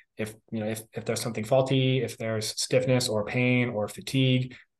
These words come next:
that's affecting sensory input, if that could be part of the puzzle for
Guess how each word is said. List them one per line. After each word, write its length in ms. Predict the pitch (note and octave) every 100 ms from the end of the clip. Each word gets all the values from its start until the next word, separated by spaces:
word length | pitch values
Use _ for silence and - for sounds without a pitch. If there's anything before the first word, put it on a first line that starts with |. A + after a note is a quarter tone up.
| -
that's 180 | A2
affecting 380 | - - B2 A2+
sensory 460 | - B2 - A2 G#2+
input, 400 | C3 B2+ A2 A2
if 120 | G#2+
that 160 | A2+ A2
could 120 | A#2
be 100 | A2+
part 260 | A2+ B2 A#2
of 100 | G#2+
the 60 |
puzzle 360 | - A#2+ A2+ G#2+
for 520 | - A2 G#2 G#2 G#2